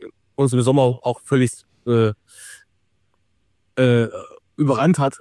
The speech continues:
Also wir waren dann auch nach dem Sommer schon ziemlich am Ende unserer Kräfte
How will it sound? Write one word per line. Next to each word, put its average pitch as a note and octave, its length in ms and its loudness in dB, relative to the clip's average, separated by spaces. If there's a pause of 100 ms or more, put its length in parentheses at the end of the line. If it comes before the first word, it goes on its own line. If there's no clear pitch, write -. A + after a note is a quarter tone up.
Also A#2 280 -2
wir A2+ 120 0
waren B2+ 220 0
dann C#3 200 0
auch B2+ 260 -2
nach A#2+ 180 2
dem C3+ 120 2
Sommer C3+ 320 0
schon C3 360 0
ziemlich C#3 380 0
am C3 120 -2
Ende D3 200 0
unserer C#3 240 0
Kräfte D3 420 -4